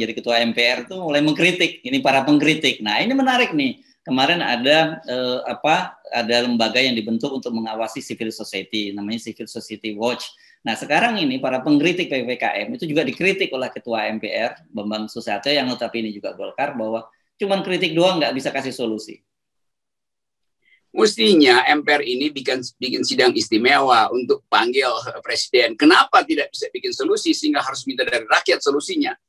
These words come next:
Speaker 2: Kan ini ketua M P R, dia mewakili rakyat,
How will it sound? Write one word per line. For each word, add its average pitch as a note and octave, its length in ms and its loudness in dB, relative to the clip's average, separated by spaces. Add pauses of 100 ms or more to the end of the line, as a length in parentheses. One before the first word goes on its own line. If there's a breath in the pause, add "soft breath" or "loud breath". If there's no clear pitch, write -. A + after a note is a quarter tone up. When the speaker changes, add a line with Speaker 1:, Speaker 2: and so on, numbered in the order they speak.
(320)
Speaker 2:
Kan C#4+ 240 4 (340)
ini C#4 240 2
ketua - 400 4
M G#3+ 80 6
P G#3 160 -2
R, G3+ 160 4
dia A3+ 240 4
mewakili C4 560 4
rakyat, - 560 0